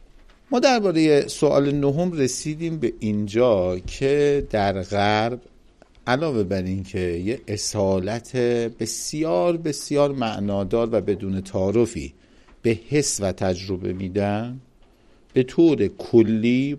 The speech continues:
بازم بدون مبالغه، وقتی می‌گیم به طور کلی یعنی صد درصد، وحی رو به عنوان یک منبع مستقل و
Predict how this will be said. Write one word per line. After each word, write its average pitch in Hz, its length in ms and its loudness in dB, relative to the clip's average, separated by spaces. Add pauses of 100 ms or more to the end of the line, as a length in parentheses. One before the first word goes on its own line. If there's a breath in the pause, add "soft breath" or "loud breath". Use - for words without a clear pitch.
بازم 147 580 0
بدون 101 340 4
مبالغه، 87 680 -4
وقتی 90 300 -8
می‌گیم 107 240 -2
به 113 80 0
طور 113 280 -4
کلی 117 360 -4
یعنی 135 240 -4
صد - 380 -4
درصد، 80 500 -10 (840 soft breath)
وحی 185 460 0
رو 196 140 2
به 143 200 0
عنوان 104 400 0
یک 98 320 -4
منبع 98 760 -2
مستقل 98 800 -4
و 98 80 -2